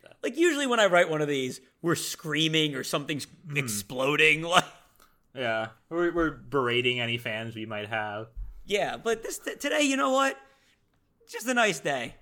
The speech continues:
Speaker 1: It's just good looks. It's good
Speaker 2: Yeah.
Speaker 1: looks. It, it's getting to be summer again. Shit's nice.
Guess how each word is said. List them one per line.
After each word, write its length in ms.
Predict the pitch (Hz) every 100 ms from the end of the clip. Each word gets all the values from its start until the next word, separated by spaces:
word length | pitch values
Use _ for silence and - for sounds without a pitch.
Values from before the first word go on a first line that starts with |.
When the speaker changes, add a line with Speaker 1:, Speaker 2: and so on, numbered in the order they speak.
| - -
Speaker 1:
It's 100 | 208
just 180 | 302 -
good 140 | 262 240
looks. 520 | 254 - - - _ _ _ _
It's 100 | -
good 160 | 233
Speaker 2:
Yeah. 200 | 208 190
Speaker 1:
looks. 280 | 123 - -
It, 120 | - _
it's 100 | 151
getting 220 | - 190 175
to 60 |
be 160 | 151 123
summer 420 | - 160 160 160
again. 540 | 156 156 156 160 180 185
Shit's 300 | - 214 214
nice. 400 | 180 - _